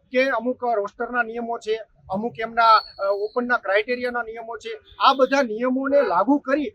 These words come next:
અને ભરતી પ્રક્રિયા જે કરે છે, એના લીધે કેટેગરીના ઉમેદવારોને ખાસ કરીને અન્યાય થાય છે. કેવી રીતના કે હાલ જે ધોરણ એક થી, પહેલા એક થી પાંચ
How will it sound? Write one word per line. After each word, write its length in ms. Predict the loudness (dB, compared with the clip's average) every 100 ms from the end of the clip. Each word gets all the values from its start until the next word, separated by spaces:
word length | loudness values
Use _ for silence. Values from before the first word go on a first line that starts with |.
| _ -8
અને 140 | -6
ભરતી 340 | -2 -4 -4
પ્રક્રિયા 400 | -6 -6 -6 -10
જે 140 | -8 -8
કરે 240 | -2 -2
છે, 200 | -2 -8 -10 -10
એના 140 | -2 -2
લીધે 280 | 0 0 -2 -2 _ _ _ _ -4
કેટેગરીના 580 | -2 2 2 4 4 4
ઉમેદવારોને 600 | 2 -2 -2 -2 -2 -4
ખાસ 320 | 2 2 4
કરીને 320 | 4 6 6
અન્યાય 260 | 4 -4 -6
થાય 180 | -8 -14
છે. 140 | -14
કેવી 440 | -18 _ -4 -2
રીતના 300 | -2 -4 -4
કે 280 | -4 _ -4
હાલ 300 | 0 4 4
જે 120 | 6 0
ધોરણ 440 | 0 _ -4 -2 0
એક 120 | -4
થી, 140 | -6
પહેલા 260 | -6 -2 -2
એક 60 | -4
થી 120 | -10
પાંચ 200 | -6 -6